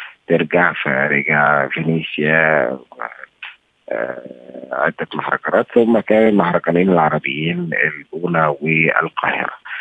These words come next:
آه، طبعا، آه، أزمة كبيرة تعرض لها، آه، أصحاب دور العرض، آه، شركات الإنتاج، آه، صناع الأفلام، يعني، آه،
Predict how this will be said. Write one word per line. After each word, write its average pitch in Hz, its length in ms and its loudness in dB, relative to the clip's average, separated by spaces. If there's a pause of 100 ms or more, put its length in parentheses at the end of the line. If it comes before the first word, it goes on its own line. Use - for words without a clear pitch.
(520)
آه، 62 480 0 (160)
طبعا، 82 460 2 (120)
آه، 71 260 2
أزمة 98 340 2
كبيرة 87 640 4
تعرض 80 300 2 (100)
لها، 69 520 0 (140)
آه، 64 360 -6 (260)
أصحاب - 340 -2 (100)
دور - 200 -2
العرض، 135 400 2 (140)
آه، 69 380 2
شركات - 520 -4
الإنتاج، 76 1040 0 (480)
آه، 64 640 -2 (1500)
صناع 92 380 2
الأفلام، 92 960 0
يعني، 73 600 -4
آه، 58 460 -4